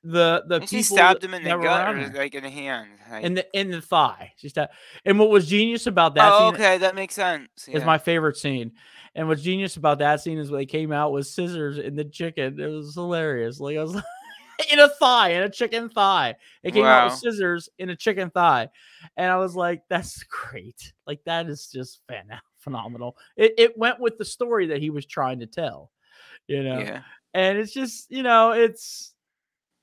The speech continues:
Speaker 1: I, I don't know. I, I, the, the one thing that I thought was amazing, too, was actually the woman that, that survived. There was a woman that actually
Speaker 2: Yeah.
Speaker 1: survived this whole thing. And I think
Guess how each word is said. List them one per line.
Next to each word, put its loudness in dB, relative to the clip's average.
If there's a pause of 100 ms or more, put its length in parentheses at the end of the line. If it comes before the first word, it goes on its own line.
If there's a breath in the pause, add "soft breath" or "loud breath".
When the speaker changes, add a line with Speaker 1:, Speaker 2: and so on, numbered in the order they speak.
(260)
Speaker 1:
I, -4
I 0
don't -4
know. 2
I, -4
I, -12 (200)
the, 4
the 2
one -2
thing -2
that -2
I 2
thought 0
was -2
amazing, -6
too, -4
was -6
actually -6
the -8
woman -8
that, -4
that -6
survived. -8 (380)
There -14
was -12
a -8
woman -10
that -8
actually -6
Speaker 2:
Yeah. 8
Speaker 1:
survived -4
this -14
whole -8
thing. -10 (600 soft breath)
And 2 (1080)
I 6
think -4